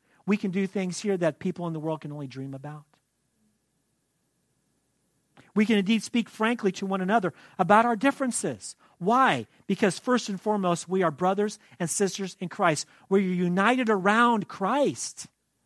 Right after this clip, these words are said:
Not about whether we like each other or not. Not about whether we are Baptists or Presbyterians or whatever. Not about whether we like covid or we don't like covid or whatever the case. We are united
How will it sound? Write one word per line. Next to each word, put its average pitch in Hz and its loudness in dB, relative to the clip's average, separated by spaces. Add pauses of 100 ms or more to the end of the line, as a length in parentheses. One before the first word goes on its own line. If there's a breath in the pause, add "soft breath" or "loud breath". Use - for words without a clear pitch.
(760)
Not 226 2
about 226 6
whether 202 4
we 185 0
like 165 4
each 214 -2
other 202 2
or 226 0
not. 240 0 (300 soft breath)
Not 214 6
about 254 4
whether 226 6
we 208 4
are 202 6
Baptists 185 0
or 202 -4
Presbyterians 196 -2
or 208 -2
whatever. 214 0 (960 soft breath)
Not 208 2
about 240 6
whether 226 4
we 214 0
like 185 4
covid 220 2
or 220 2
we 233 0
don't 262 0
like 175 0
covid 151 -2
or 160 -2
whatever 226 0
the 117 -12 (100)
case. - -12 (460 soft breath)
We 233 2
are 220 0
united 185 -4